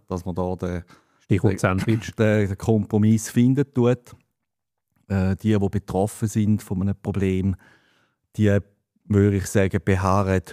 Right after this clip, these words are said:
Speaker 1: heute stärker auf ihrem Recht, als das vielleicht noch früher noch war. Man ist
Speaker 2: Aha.
Speaker 1: vielleicht weniger kompromissbereit, als das man damals war. Man hat mal etwas zugelassen.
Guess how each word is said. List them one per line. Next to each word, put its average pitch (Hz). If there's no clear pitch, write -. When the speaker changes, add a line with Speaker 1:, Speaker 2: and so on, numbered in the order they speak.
Speaker 1:
heute 117
stärker 107
auf -
ihrem 104
Recht, 95
als 90
das 90
vielleicht -
noch 98
früher 120
noch 120
war. -
Man 95
ist 87
Speaker 2:
Aha. 110
Speaker 1:
vielleicht 107
weniger 104
kompromissbereit, 98
als 90
das 90
man 90
damals 85
war. 113
Man 95
hat 98
mal 92
etwas -
zugelassen. 107